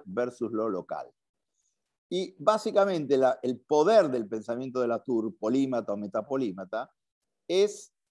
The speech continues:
ir más allá de los dualismos, ir más allá de esto que hoy es, se ha convertido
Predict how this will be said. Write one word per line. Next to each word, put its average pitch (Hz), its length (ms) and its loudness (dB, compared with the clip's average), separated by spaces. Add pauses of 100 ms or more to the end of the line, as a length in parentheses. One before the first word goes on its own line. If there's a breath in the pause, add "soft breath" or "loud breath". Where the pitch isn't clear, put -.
(460)
ir 190 220 0
más 196 240 -2
allá 175 240 0
de 170 80 0
los 143 160 0
dualismos, 113 840 -2 (800)
ir 175 240 2
más 165 200 0
allá 165 400 2
de 131 140 -2
esto 143 260 -6
que 123 140 2
hoy 143 240 6
es, - 200 0
se 123 80 2
ha 113 80 -2
convertido 120 720 0